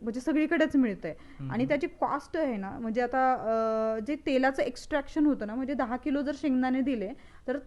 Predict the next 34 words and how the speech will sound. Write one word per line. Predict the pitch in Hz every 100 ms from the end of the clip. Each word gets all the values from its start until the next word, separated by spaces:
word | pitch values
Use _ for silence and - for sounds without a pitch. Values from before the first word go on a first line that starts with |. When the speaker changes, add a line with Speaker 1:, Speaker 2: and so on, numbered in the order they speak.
| 330
Speaker 1:
चार, | 240 -
अ, | - 262 254
दोन | 240 262 262
ते | 302
तीन | 285 294 285
किलो | 294 294 285
तेलच | 262 262
निघतं. | 262 - - 151 - -
Speaker 2:
हम्म. | 139 127 226
Speaker 1:
जर | 277
तुम्हाला | 302 294 302 311
ते | 359
कुणी | 285 294 302
अडीचशे | 240 269 247 - 294
किंवा | 277 294 294
तीनशे | 285 269 269 294
रुपयाला | 285 285 285
देत | 262 254
असेल | 240 - 208 240
तर | 277
definitely | 269 254 262 269 269
त्याच्यामध्ये | 262 269 262 233 247
पाम | 247 226 220
ऑइलची | 214 240
भेसळ | 226 220 226 220
आहे. | 190 165 170 - - - -
तर | 247
हे | 240 277
पण | 320 320
तुम्ही | 302 302
बघितलं | 277 233 247 269
पाहिजे | 277 247 240
की, | 262 302 349 - - -
अ, | - 226 220 214